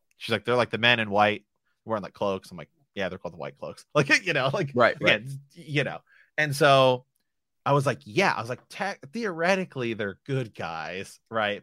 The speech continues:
Speaker 1: But
Speaker 2: Right.
Speaker 1: then I sort of explain it, and so, yeah, it sort of gets it. So,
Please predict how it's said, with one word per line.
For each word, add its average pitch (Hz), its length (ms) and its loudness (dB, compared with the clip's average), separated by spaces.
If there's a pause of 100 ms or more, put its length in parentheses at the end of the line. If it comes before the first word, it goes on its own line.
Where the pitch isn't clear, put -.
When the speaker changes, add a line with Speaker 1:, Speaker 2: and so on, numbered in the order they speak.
Speaker 1:
But 101 200 -4
Speaker 2:
Right. 110 100 -4
Speaker 1:
then 117 80 0
I 107 60 -2
sort 117 140 -10
of 95 60 -12
explain 170 360 -4
it, 120 120 -6
and 104 120 -12
so, 101 220 -4
yeah, 98 220 -8
it - 60 -14
sort 104 160 -12
of 87 120 -20
gets 101 260 -10
it. - 180 -16
So, 90 420 -10